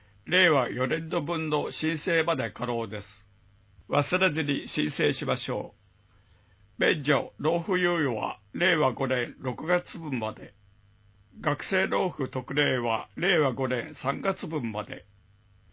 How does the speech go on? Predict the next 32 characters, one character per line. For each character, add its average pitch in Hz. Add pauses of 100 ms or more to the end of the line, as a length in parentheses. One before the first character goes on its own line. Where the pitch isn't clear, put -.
問 160
い 151
合 143
わ 135
せ、 117
保 131
険 165
年 143
金 120
課。 - (800)
電 139
話、 120 (140)
零 170
四 170
八 -
四 220
五 170
六 -
の - (120)
五 165
三 -
六 123
零。 117 (2000)
元 185
気 151
に 127
育 127 (140)
つ、 -
し -
き -
っ -
こ -